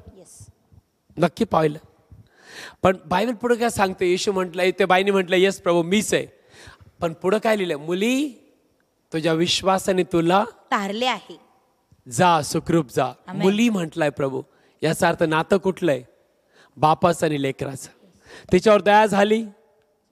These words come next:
Speaker 2: तिला आरोग्य मिळालं,
Speaker 1: येस.
Speaker 2: ती आनंदी झाली, तिला तारण मिळालं, तिला येशू मिळाला, ती घरी गेली. आज तोच देव तुझी भेट घेईल.
Speaker 1: आमेन.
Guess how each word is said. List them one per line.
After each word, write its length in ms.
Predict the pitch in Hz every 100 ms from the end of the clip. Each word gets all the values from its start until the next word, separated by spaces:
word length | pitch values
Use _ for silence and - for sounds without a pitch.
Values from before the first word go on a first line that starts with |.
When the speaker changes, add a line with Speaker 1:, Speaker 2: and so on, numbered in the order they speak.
| 190 175 - _ _ _ _ _ _
Speaker 2:
तिला 140 | 170 180
आरोग्य 300 | 202 214 220
मिळालं, 380 | 214 214 214 202
Speaker 1:
येस. 340 | 226 - 196 _ _ _ _ _
Speaker 2:
ती 60 | 175
आनंदी 440 | 175 196 220 226
झाली, 420 | 196 202 214 214 220 180 _ _ _ -
तिला 140 | 185
तारण 380 | 185 190 208 220
मिळालं, 480 | 214 214 214 214 220 - _ _ 170
तिला 120 | 175
येशू 380 | 196 208 - 220
मिळाला, 300 | 214 214 208
ती 160 | 220
घरी 240 | 180 196 233
गेली. 440 | 220 226 233 240 202 - - -
आज 160 | 160 170
तोच 280 | - 185 156
देव 140 | 175 170
तुझी 160 | 165 147
भेट 280 | 147 123
घेईल. 220 | 127 127 - -
Speaker 1:
आमेन. 460 | 208 226 240 185